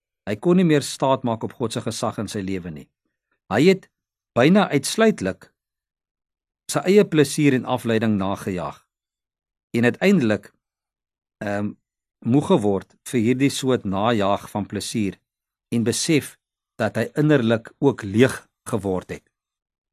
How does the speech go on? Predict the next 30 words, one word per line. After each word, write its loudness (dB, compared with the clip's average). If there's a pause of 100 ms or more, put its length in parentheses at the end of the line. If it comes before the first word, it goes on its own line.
(140)
Ek -4
wil 4
dan 4 (280)
hierdie, 2
ehm, -6
sessie 0
vandag 0
afsluit -4 (160)
deur 4
weer 6
te 2
praat 2 (560)
oor 4
die 6
leier 2 (400)
en 4
die 4
boks. 0 (160)
Ons -2
het 0
'n -4
paar 4
weke -2
terug 0
gepraat 0
oor -4
Dawid -2 (360)
en, -2
en -4
Nathan -2